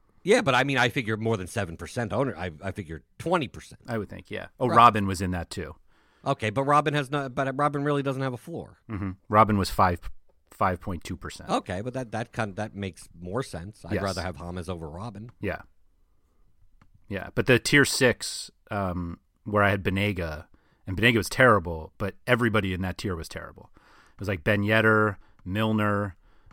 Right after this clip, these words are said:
Speaker 2: um, Ox, like, nobody in tier six ended up doing anything, and so three and a three quarters from Banega was enough. And no goalkeeper wa-, was really the best part.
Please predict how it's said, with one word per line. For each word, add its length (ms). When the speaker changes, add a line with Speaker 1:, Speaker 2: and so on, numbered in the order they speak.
Speaker 2:
um, 720
Ox, 640
like, 160
nobody 580
in 200
tier 180
six 600
ended 200
up 100
doing 260
anything, 460
and 100
so 220
three 380
and 80
a 40
three 240
quarters 360
from 160
Banega 380
was 160
enough. 320
And 100
no 140
goalkeeper 500
wa-, 160
was 240
really 220
the 80
best 240
part. 240